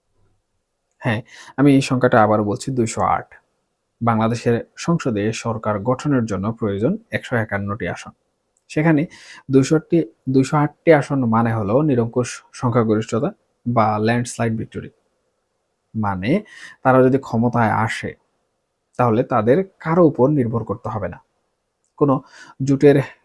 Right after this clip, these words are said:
শরিকদের নখরা সহ্য করতে হবে না। তারা এককভাবেই খুব শক্তিশালী একটি সরকার গঠন করতে পারবে।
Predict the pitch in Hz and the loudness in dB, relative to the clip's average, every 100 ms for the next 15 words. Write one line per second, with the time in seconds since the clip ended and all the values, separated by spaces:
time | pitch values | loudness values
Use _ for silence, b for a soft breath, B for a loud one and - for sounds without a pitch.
0 | - - - 127 175 151 110 95 107 110 | -16 -8 -2 0 2 2 0 -2 -4 -4
1 | - 120 160 - 123 120 - 117 117 104 | -6 -8 -6 -6 -6 -4 -6 -8 -10 -10
2 | 98 - _ _ _ _ _ _ _ _ | -10 -14 _ _ _ _ _ _ _ _
3 | - 104 101 - B B B 147 - 156 | -6 -2 -2 -6 B B B -2 0 0
4 | 160 151 123 143 - 123 113 B B _ | 2 4 4 4 0 -2 -2 B B _
5 | - 160 - _ 165 - 165 117 - _ | -4 -4 -4 _ -2 0 -2 -4 -8 _
6 | _ _ 123 127 180 _ _ _ - 127 | _ _ -8 -6 -6 _ _ _ -2 0
7 | 113 107 104 95 - 92 101 - - 95 | 2 0 -2 -4 -8 -12 -12 -10 -10 -10